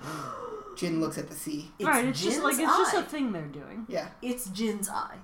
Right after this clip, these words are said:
Speaker 2: this time.
Speaker 3: Okay.
Speaker 2: He is staring at the ocean.
Speaker 1: Jin looks at the sea.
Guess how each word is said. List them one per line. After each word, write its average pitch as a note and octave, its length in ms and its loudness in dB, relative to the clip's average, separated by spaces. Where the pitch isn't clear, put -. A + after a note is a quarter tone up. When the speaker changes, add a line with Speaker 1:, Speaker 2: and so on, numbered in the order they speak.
Speaker 2:
this - 200 -12
time. - 380 -12
Speaker 3:
Okay. F#3 240 -6
Speaker 2:
He G#3 240 -4
is F3+ 260 -8
staring E3 960 -4
at E3 180 -4
the D#3 140 -6
ocean. C#3+ 380 -8
Speaker 1:
Jin - 160 -8
looks - 140 -16
at - 100 -20
the - 60 -20
sea. - 80 -16